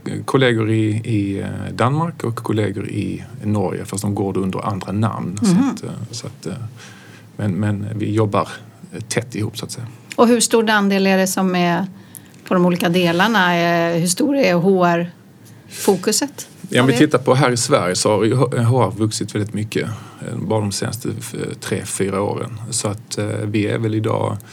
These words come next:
Speaker 1: eh, tror vi, fem H R-konsulter som jobbar i princip heltid, eh, med, med, eh, med H R-stöd då, så att säga,
Speaker 2: Mm.
Speaker 1: inom Herbert,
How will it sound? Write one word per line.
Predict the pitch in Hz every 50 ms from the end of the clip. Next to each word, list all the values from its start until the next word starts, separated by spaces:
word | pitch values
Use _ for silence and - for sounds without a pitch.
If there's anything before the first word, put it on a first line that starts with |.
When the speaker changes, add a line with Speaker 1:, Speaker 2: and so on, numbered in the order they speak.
| - - - - - - - - -
Speaker 1:
eh, | - 117 113 - -
tror | 113 - -
vi, | 110 107
fem | 107 - - 120 87 87 98
H | 101 110 104
R-konsulter | 104 107 - - - - - 110 110 -
som | - - - 107
jobbar | 98 98 101 101 98
i | 104
princip | 107 - 101 - 98 -
heltid, | - 98 98 101 104 - - - - - - - - -
eh, | 127 123 120 117
med, | 113 - 52 - 107 107 - - -
med, | - 117 117 113 113 117 117 - -
eh, | - 117 113 - - - - - - - - - -
med | - - -
H | 110 101 101 101 98
R-stöd | 90 - - - - 69 78
då, | - -
så | - - -
att | -
säga, | - - - -
Speaker 2:
Mm. | 214 - 98
Speaker 1:
inom | 107 101 98 95
Herbert, | 95 95 92 101